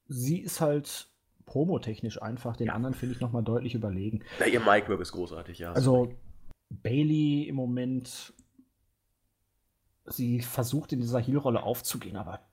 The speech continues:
Speaker 1: meine Güte, diese Frau sieht aus wie eine alte Dame mittlerweile, so völlig abgehalftert, abgeranzt.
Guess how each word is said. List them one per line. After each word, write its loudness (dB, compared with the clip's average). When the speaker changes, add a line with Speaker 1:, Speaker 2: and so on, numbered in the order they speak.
Speaker 1:
meine -4
Güte, 0
diese -2
Frau -2
sieht -2
aus -2
wie 2
eine 2
alte 2
Dame 2
mittlerweile, 0
so 0
völlig -2
abgehalftert, 0
abgeranzt. 0